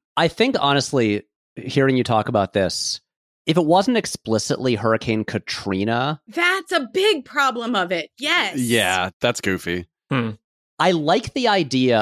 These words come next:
Speaker 1: of a hurricane, of this impending, like, you know, it, it's, it's
Speaker 2: Sure.
Speaker 1: like, like, like this, like, apocalyptic, like, feeling
Speaker 2: Mm-hmm.
Speaker 1: coming in, like, like, it's like the end of her life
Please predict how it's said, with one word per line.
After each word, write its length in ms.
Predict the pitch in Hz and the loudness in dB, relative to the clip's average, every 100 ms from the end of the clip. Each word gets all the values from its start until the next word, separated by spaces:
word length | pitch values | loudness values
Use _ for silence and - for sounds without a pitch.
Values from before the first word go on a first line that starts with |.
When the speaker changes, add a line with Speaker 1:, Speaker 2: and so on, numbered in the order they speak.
| 104 | 2
Speaker 1:
of 360 | 120 113 98 _ _ - | 2 2 0 _ _ -2
a 240 | 127 123 | 2 2
hurricane, 760 | 110 98 104 87 - - - 78 - | 0 0 0 -2 -4 -14 -14 -10 0
of 300 | 131 139 120 | 2 2 0
this 200 | 151 - | 0 0
impending, 840 | - 131 135 - 131 135 127 117 | -2 -2 -2 -2 0 2 2 0
like, 320 | 117 113 101 - _ _ - | 0 0 0 -6 _ _ -2
you 80 | 170 | 0
know, 40 | |
it, 80 | 160 | 2
it's, 120 | 165 - | 2 0
it's 80 | |
Speaker 2:
Sure. 140 | 233 170 | 2 2
Speaker 1:
like, 200 | 170 170 | 2 2
like, 140 | 175 | 2
like 120 | 160 | 2
this, 120 | 156 - | -2 -4
like, 140 | 135 127 | -4 -2
apocalyptic, 800 | 135 151 147 123 120 - 98 - | -2 0 -2 0 -2 -2 -6 -2
like, 200 | 101 - | -4 -4
feeling 720 | - - 127 113 92 76 73 - _ - | -12 -4 0 0 0 -8 -14 -20 _ -6
Speaker 2:
Mm-hmm. 100 | 277 | 0
Speaker 1:
coming 300 | 139 120 117 | 0 0 0
in, 240 | 117 101 | 0 -2
like, 260 | 98 110 101 - | -2 -2 -2 -2
like, 260 | 120 104 - _ _ - | -2 -2 -8 _ _ -2
it's 120 | 147 | 0
like 140 | 139 | 0
the 140 | 139 135 | 0 0
end 180 | 143 | 0
of 100 | 160 | 0
her 200 | - 143 | 0 0
life 360 | 127 117 113 - | 2 4 2 0